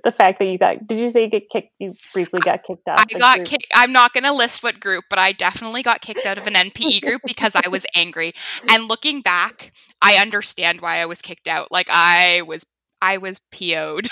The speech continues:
Speaker 2: <laughs> I don't even really remember what was said, but it was like somebody was thinking something different. And this was
Speaker 1: Mm-hmm.
Speaker 2: really early on in my N P E journey, right? Like,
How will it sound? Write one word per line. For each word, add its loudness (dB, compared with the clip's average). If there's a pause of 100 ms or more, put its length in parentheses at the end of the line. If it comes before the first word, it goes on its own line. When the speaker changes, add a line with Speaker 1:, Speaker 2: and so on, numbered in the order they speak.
(140)
Speaker 2:
<laughs> -10
I 6
don't 0
even -4
really -6
remember -2 (320)
what 0
was 0
said, 0 (360)
but 2
it 2
was 0
like 4 (640)
somebody 0
was -10
thinking -6
something -10
different. -4 (300)
And 4
this 2
was -6
Speaker 1:
Mm-hmm. -14
Speaker 2:
really 0
early -2
on -2
in -10
my -2
N -2
P -14
E -4
journey, -8
right? 2
Like, 2